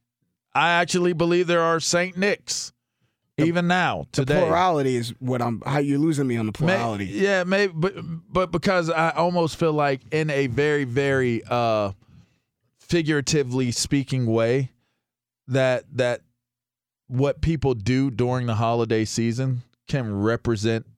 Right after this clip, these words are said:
Speaker 1: one hundred percent what the, the essence and what the belief of what he represents is.
Speaker 2: I
Speaker 1: I
Speaker 2: like that.
Speaker 1: That's how I look at it.
Speaker 2: I like that.
Speaker 1: You know, I, I believe that someone who delivers sunshine in, in these types of moments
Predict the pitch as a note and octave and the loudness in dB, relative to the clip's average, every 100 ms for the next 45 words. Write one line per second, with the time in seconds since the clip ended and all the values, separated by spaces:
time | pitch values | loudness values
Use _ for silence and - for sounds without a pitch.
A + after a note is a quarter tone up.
0 | _ G#2 A#2 B2+ B2 A2 - A2 - B2 | _ -2 0 0 -2 -4 -4 -4 0 -2
1 | A2 _ - G#2+ - _ A2+ G#2 G2+ - | -2 _ -4 0 0 _ -2 0 0 -2
2 | - _ _ _ _ _ A2 A#2 - C3 | -10 _ _ _ _ _ -4 -4 0 0
3 | - B2+ G#2+ A2+ G#2+ A2+ A#2 - A2 F#2 | 0 -4 -2 -2 0 0 0 -2 -4 0
4 | G#2 G#2+ A#2+ G#2+ G#2+ F#2 G2+ G#2 G2 G#2+ | 0 2 0 0 -2 -2 0 0 0 0
5 | G#2 F#2+ F#2 F#2 G2 E2+ - A#2 F#2+ D#2+ | 0 0 -2 -2 -4 -4 -4 -2 0 -2
6 | E2+ C#3+ C3+ G#2+ A2+ A#2 _ _ _ _ | -2 -2 -2 -4 -6 -8 _ _ _ _
7 | _ _ B2 C#3+ C#3+ C3 A2+ G#2+ F2+ E2 | _ _ -2 -2 0 0 2 0 0 -4
8 | - C2 - - C#3+ C3 A2+ A#2 C#3+ _ | -4 -6 -8 -8 -6 -6 -6 -8 -8 _
9 | _ - A#2+ B2 A#2+ A#2 B2+ A#2+ B2+ A#2+ | _ -4 0 0 2 0 0 0 0 2
10 | A#2+ A#2 G#2 G#2 G2+ _ - _ _ _ | 2 2 2 0 0 _ -20 _ _ _
11 | _ - C#3+ C#3 C3 A#2+ B2+ A2+ A2 A#2 | _ -4 -2 0 2 2 0 0 0 0
12 | G#2+ A2 G2 - C#3 B2 G#2+ - G#2+ G#2 | 0 0 0 -2 -2 -2 -2 -2 0 0
13 | G2 F#2+ - G#2 G2+ G2 F#2 - G2+ G2+ | -2 -4 -4 -2 -2 -2 -6 -6 -4 -2
14 | G#2+ G2 - A2+ G2+ - F2+ G2+ G2 F#2+ | -2 -4 -2 -2 -2 -4 -2 -2 0 -2
15 | F2+ - | -4 -8